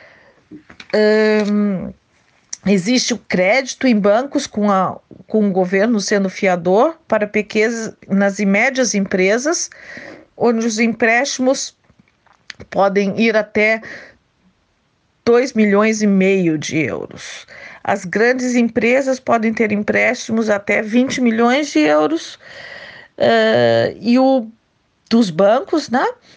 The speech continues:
E o fundo de investimentos de cem bilhões,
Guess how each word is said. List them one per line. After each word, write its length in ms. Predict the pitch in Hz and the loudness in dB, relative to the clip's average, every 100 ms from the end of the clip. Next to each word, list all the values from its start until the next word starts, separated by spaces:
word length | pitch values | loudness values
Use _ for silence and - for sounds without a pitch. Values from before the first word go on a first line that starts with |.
| - | -6
E 100 | 233 | 0
o 60 | 254 | 0
fundo 320 | - 294 302 | 2 0 2
de 140 | 254 277 | 0 0
investimentos 720 | 262 262 - 233 262 277 233 | 0 0 0 0 0 -2 -2
de 100 | 240 | -2
cem 540 | - - 294 320 359 | -4 -4 -2 -2 0
bilhões, 1160 | 302 285 240 226 247 285 349 - - - - | 0 2 2 2 0 0 -4 -4 -4 -4 -6